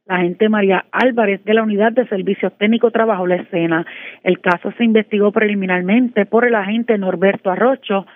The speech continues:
adscrito al Distrito Policíaco de Dorado y referido a la División del Cuerpo de Investigaciones Criminales de Vega Baja. Por otra parte,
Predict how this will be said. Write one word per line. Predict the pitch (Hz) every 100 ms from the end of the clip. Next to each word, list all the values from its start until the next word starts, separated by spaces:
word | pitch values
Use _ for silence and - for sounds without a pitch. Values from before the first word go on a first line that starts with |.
| _ _
adscrito | - - 190 180
al | 226
Distrito | 220 - 202 208 226
Policíaco | 208 196 - 202 202 202
de | 185
Dorado | 180 214 269 226 220
y | 247
referido | 254 247 226 214 247
a | 247
la | 214
División | 196 196 - 214 247
del | 233 208
Cuerpo | - 214 220 233
de |
Investigaciones | 214 190 - 196 180 208 233 -
Criminales | - 196 180 247 269 262 - - - -
de | 180 240 254 - _
Vega | 175 175 175
Baja. | 165 160 165 - _ _ _ -
Por | 196
otra | 196 185
parte, | 220 262 - 214